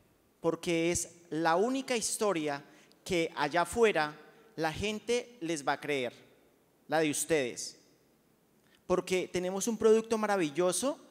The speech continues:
maravilloso, el cual cambia vidas de verdad.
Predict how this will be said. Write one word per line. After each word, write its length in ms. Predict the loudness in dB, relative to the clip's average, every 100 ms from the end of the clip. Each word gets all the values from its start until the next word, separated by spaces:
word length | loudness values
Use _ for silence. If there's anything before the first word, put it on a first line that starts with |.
| -20 _ _
maravilloso, 960 | -6 -2 2 2 0 0 -2 -2 -6 -10 -20 -20 -20 -20 _
el 280 | 0 0 0
cual 340 | 2 2 -2 -12 -20 -20 _ _
cambia 360 | 0 2 2 2
vidas 340 | 2 0 2
de 100 | 2
verdad. 420 | 2 2 0 0